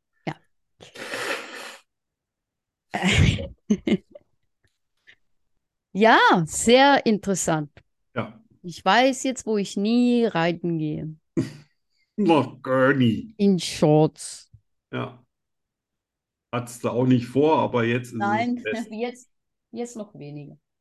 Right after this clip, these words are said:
Speaker 2: <laughs>
Speaker 1: Wir kommen zu unserer neuen Rubrik.
Speaker 2: Oh ja.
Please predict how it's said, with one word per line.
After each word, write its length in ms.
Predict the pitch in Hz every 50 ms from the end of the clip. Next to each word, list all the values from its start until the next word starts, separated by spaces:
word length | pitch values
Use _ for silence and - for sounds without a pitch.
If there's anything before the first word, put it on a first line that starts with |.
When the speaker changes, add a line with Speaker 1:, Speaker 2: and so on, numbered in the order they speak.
| _ _ _ _ _ _ _ _ _ _ _
Speaker 2:
<laughs> 1900 | 175 147 120 - 147 139 - - 135 - - - 131 120 - - - 120 120 - - 117 120 - - - 110 - _ - 107 - - _ 113 110 - - _ _ _ _ _ _ _ _ _ _ _ _ _ _ _ _ _ _ _ _
Speaker 1:
Wir 340 | - 269 285 330 349 381 392 381 -
kommen 600 | - - - 208 196 196 202 214 233 277 339 392 466 494 508 508 -
zu 280 | - - - 269 262 -
unserer 580 | - - 202 202 202 214 220 220 240 240 262
neuen 600 | 277 269 240 175 151 151 143 147 156 170 190 208
Rubrik. 760 | 214 - 254 262 - - - - 440 427 - - - - - _ _ _ _ _ _ _ _ _
Speaker 2:
Oh 180 | 190 220 226
ja. 380 | 214 196 160 113 - 110 -